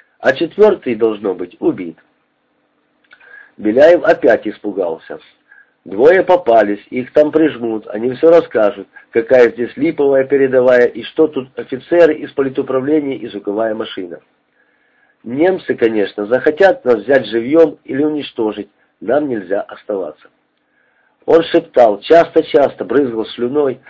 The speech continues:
ворочал мутно-белёсыми выпученными глазами. Он опять вспомнил, что он старший.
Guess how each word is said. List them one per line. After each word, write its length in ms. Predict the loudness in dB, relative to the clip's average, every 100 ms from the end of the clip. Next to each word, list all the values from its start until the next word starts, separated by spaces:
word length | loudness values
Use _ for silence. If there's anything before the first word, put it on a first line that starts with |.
| -20 -12
ворочал 520 | 0 4 4 4 -2
мутно-белёсыми 840 | -2 -6 -4 -4 0 0 -2 -6 -4
выпученными 600 | -4 -6 -12 -14 -14 -8
глазами. 580 | -6 2 4 2 -2 -14 _ _ _ _ _ _ _ _
Он 180 | 0 2
опять 320 | 4 2 0
вспомнил, 520 | -2 0 0 -2 -12 -16
что 260 | -6 -2
он 120 | -2 -2
старший. 500 | -6 -6 -8 -20